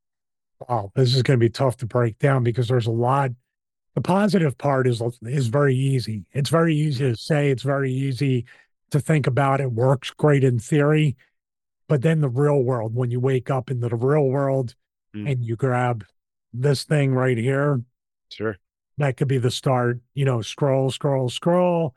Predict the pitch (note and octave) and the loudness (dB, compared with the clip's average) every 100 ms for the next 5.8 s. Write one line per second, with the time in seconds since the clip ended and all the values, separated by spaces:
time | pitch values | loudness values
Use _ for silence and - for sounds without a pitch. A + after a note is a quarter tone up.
0 | - _ _ _ _ D#3+ C3 - D#3 C3+ | -16 _ _ _ _ 0 2 0 2 2
1 | - C3 F#3+ F#3+ F#3 E3+ C#3+ B2 C#3 C3 | 4 4 6 6 6 4 2 0 0 0
2 | B2 C3 A#2 G2+ - C#3 B2+ A2+ D3 C#3+ | 0 0 -2 -4 -8 -6 -6 -4 0 2
3 | C3+ C3 D3 C#3 B2+ B2+ C3 B2+ - C#3 | 2 0 2 2 2 0 0 -2 -2 -4
4 | B2+ A#2+ - D#3 D3 C3+ C3 - A#2+ - | -4 -6 0 2 4 4 2 -2 -8 -2
5 | D3+ C#3+ C3 - _ - F#2+ F2 | 0 2 0 -4 _ -16 -14 -14